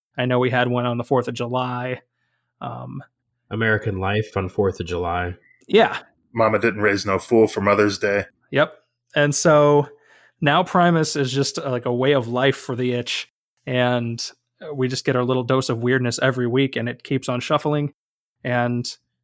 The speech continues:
Speaker 1: we are grateful when Green Naugahyde came out and they started releasing new music again, at least until the Seven,
Speaker 3: <laughs>
Speaker 1: 'cause it gave us more and more to play. And so we surely have played ninety-five plus, maybe a,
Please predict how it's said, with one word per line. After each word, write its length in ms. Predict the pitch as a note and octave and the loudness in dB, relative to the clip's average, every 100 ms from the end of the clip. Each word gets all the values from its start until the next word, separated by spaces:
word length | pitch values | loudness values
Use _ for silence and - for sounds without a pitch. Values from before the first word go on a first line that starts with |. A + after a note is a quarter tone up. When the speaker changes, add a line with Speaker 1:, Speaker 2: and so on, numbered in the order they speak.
| - | 0
Speaker 1:
we 80 | D3 | 2
are 80 | D3 | 4
grateful 500 | D#3 F3 - D#3+ D3+ | 2 2 2 2 2
when 200 | C#3 C3+ | 2 2
Green 220 | C#3+ C#3+ | 2 2
Naugahyde 480 | C3+ C#3+ C3+ C3+ C3 | 2 2 2 2 0
came 200 | C#3+ C3+ | 0 2
out 220 | C3+ C3+ | 4 2
and 80 | A#2+ | 2
they 60 | A#2+ | -4
started 240 | - B2 | -2 -2
releasing 360 | A#2 B2 B2+ A#2+ | -2 -4 -2 -2
new 100 | B2 | -2
music 320 | C3 C#3+ C3+ | 0 0 0
again, 500 | C#3+ C#3 C#3 C3+ C3 C3 | -2 0 0 0 -2 -6
at 60 | B2 | -6
least 200 | B2+ - | -6 -4
until 480 | A#2 B2 A#2+ A#2+ - _ _ - | -6 -4 -4 -6 -10 _ _ -10
the 80 | C3 | -6
Seven, 440 | - B2+ C3 C3 _ G#2+ - | 0 0 0 -4 _ -10 0
Speaker 3:
<laughs> 580 | F3 - _ - D#3 - | 0 0 _ -10 -8 0
Speaker 1:
'cause 120 | D#3+ | 2
it 60 | D#3 | 4
gave 180 | D#3+ | 6
us 120 | D#3+ D3+ | 4 4
more 320 | C3 C#3+ C#3+ | 2 4 4
and 100 | C3+ | 4
more 180 | B2+ C3 | 2 2
to 100 | C3+ | -2
play. 500 | - C3 C3 B2+ - _ _ _ _ _ _ - | 0 0 2 0 -6 _ _ _ _ _ _ -10
And 220 | B2 A#2+ | -8 -6
so 340 | - A#2+ B2+ | -8 -4 -2
we 180 | C#3 G3+ | 2 2
surely 480 | F3+ - D#3+ D#3 C#3 | 0 2 2 4 2
have 220 | A#2+ A2+ | 2 -2
played 420 | - C3 A#2+ B2+ - _ _ _ _ _ - - - - | -2 0 0 -2 -8 _ _ _ _ _ -16 -14 -16 -12
ninety-five 960 | E3 D3 E3 D3+ C3+ - C3+ C3+ A#2+ - | 0 2 4 4 2 2 2 2 0 -8
plus, 480 | - B2 A#2 - - | -4 -2 -2 -6 -2
maybe 340 | C3+ D#3+ C3+ | 0 2 2
a, 140 | A#2+ | 0